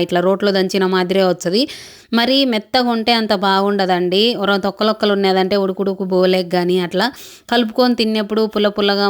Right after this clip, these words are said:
ముక్కలు అట్లా తిన్నికి చాలా బాగుంటదన్నమాట. లేదు మా ఇంట్లో చాలా మెత్తగా తింటాము, ఇంకా పేస్ట్ లాగా కావాలి అంటే ఇంకా రొంత చేసుకోండి. మామిడికాయ కారం అన్నాక రొంత ఒక్కలొక్కలు ఉంటేనే బాగుంటది. పల్స్ మోడ్లో కొట్టుకున్నానంటే ఇటు వచ్చది, కొంచెం కొంచెం తిప్పుకుంటా పల్స్ మోడ్లో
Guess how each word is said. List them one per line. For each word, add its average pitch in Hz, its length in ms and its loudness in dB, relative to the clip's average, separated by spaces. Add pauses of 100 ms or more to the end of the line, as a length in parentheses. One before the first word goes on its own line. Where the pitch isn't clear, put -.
ముక్కలు 190 380 0 (100)
అట్లా 180 180 -2 (120)
తిన్నికి 214 420 -2
చాలా 190 220 0 (120)
బాగుంటదన్నమాట. 175 720 -2 (380)
లేదు 247 280 2 (140)
మా 226 80 0 (120)
ఇంట్లో 226 220 -2 (100)
చాలా 208 220 2 (100)
మెత్తగా 220 420 0
తింటాము, 196 420 0 (120)
ఇంకా 185 140 0 (140)
పేస్ట్ 202 260 -2 (120)
లాగా 185 220 0
కావాలి 180 400 4
అంటే 190 200 -2
ఇంకా 202 160 0
రొంత 185 160 -2 (160)
చేసుకోండి. 180 600 0 (120)
మామిడికాయ 185 480 2
కారం 190 240 0
అన్నాక 180 300 0 (120)
రొంత 185 200 -2
ఒక్కలొక్కలు 190 400 0
ఉంటేనే 175 320 0
బాగుంటది. 175 320 0 (100)
పల్స్ 208 240 -2
మోడ్లో 226 240 2
కొట్టుకున్నానంటే 190 680 -2 (100)
ఇటు 202 140 -2
వచ్చది, 190 280 -4 (480)
కొంచెం 233 320 2
కొంచెం 226 320 0
తిప్పుకుంటా 220 480 -2 (100)
పల్స్ 190 260 0
మోడ్లో 208 200 2